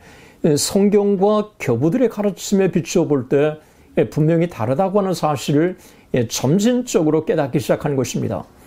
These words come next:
예, 그 과정을 정리하는 것은 쉽지 않지만, 예, 분명한 것은 바로 이것입니다.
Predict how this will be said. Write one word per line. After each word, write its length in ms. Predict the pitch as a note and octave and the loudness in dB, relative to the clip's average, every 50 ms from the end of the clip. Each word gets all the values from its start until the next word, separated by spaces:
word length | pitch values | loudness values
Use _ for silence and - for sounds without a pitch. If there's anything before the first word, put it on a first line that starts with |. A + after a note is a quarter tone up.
| - - - - - - - - | -20 -20 -20 -20 -20 -8 0 2
예, 140 | F#3+ D#3+ | 2 2
그 200 | - - G#3 A3+ | 4 2 0 0
과정을 640 | A3 - D3 E3 E3 D#3 G3+ G3+ G3 A3 A3 A3+ G#3+ _ | 0 -2 -2 -2 2 2 2 2 4 2 0 0 -4 _
정리하는 680 | - - D3 B2 C3+ D3+ G3 G#3+ G#3 G3+ G3+ G3 F3+ | -12 -6 -4 -2 0 2 2 2 2 2 2 0 0
것은 380 | E3+ D#3 D3+ - G#3 F3+ E3+ E3+ | 0 -2 0 0 0 0 0 -2
쉽지 340 | - - G#3+ - - - E3+ | 0 -2 -4 -2 -2 -4 -2
않지만, 580 | - F3+ - - - C#3+ A#2+ G#2+ A#2+ E3 A3+ - - - - - - - - - - - - | -2 -2 -4 -4 -4 -2 0 -2 -2 -2 -6 -10 -14 -20 -20 -20 -20 -20 -20 -20 -10 -2 0
예, 180 | D3 B2+ A#2+ | 0 0 0
분명한 500 | - - D#3+ D#3 E3+ F3 E3+ E3 D#3+ D#3+ | 0 0 2 4 4 2 2 0 0 0
것은 320 | D3+ D3+ C#3+ - G#3+ F3+ F3 | 0 0 0 0 -2 -2 -2
바로 240 | - - C#3+ C#3 D3 | -2 -2 0 2 2
이것입니다. 680 | C#3 C#3+ F3+ D#3 - - - B2 G#2+ - F2+ D#2+ - | 2 2 2 0 0 -2 -6 -6 -6 -6 -8 -10 -10